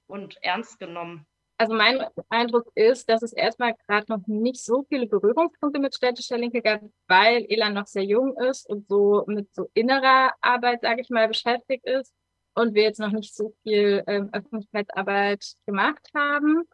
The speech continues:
Speaker 2: Und natürlich kann man das auch nicht so strikt trennen, weil viele Menschen sind, waren mal Queers im ländlichen Raum und sind in die Stadt gezogen. Ich selber wohne jetzt grad auch in Berlin,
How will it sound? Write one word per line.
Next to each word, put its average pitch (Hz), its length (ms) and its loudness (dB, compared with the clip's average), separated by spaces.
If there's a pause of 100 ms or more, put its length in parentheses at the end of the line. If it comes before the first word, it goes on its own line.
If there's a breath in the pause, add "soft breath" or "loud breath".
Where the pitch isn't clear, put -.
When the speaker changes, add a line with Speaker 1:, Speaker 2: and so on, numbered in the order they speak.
(180)
Speaker 2:
Und 226 340 2
natürlich 233 360 -2
kann 233 140 2
man 233 100 2
das 220 140 -2
auch 220 120 2
nicht 233 160 -4
so 220 140 -6
strikt - 380 -4 (100)
trennen, 233 240 2
weil 208 240 2
viele 247 220 2
Menschen 220 500 -2
sind, 220 380 -6 (440)
waren 240 460 4
mal 208 200 2 (100)
Queers 254 260 2
im 214 120 -6
ländlichen 220 480 -4
Raum 208 220 4
und 208 200 -6
sind 208 180 -6
in 202 120 -8
die 196 60 -14
Stadt 202 200 -8
gezogen. 226 360 -6
Ich 208 100 -10
selber 202 340 -4
wohne 202 200 -4
jetzt - 160 -16
grad - 140 -10
auch - 120 -6
in 254 100 -2
Berlin, 240 420 -2